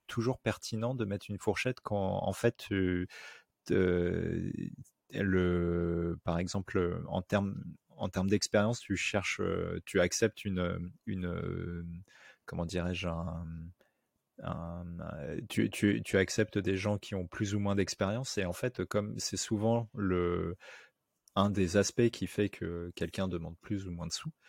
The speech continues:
euh, au-delà de l'expertise, bah, bah, du coup, euh, ça, ça peut être aussi un peu trompeur, je, si, euh, ta, ta fourchette est hyper large, en fait.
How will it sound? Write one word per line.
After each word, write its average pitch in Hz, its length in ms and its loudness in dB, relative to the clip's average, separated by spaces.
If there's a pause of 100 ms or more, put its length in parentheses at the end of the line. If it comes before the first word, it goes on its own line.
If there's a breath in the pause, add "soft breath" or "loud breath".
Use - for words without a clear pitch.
(240 soft breath)
euh, 87 60 -2
au-delà 87 260 4
de 82 80 -2
l'expertise, 135 640 -4
bah, 90 420 6 (920)
bah, 101 160 4
du 98 100 2
coup, 135 280 0
euh, 104 460 0
ça, 92 460 0
ça 95 200 -2
peut - 120 2
être 101 160 2
aussi - 220 -2
un 113 80 2
peu 104 140 0
trompeur, 107 600 0
je, 95 600 0
si, 95 320 0
euh, 92 100 2
ta, 90 320 2
ta 90 160 -2
fourchette - 500 2
est 95 120 2
hyper 95 300 0
large, 110 260 0
en 95 80 -6
fait. - 280 -10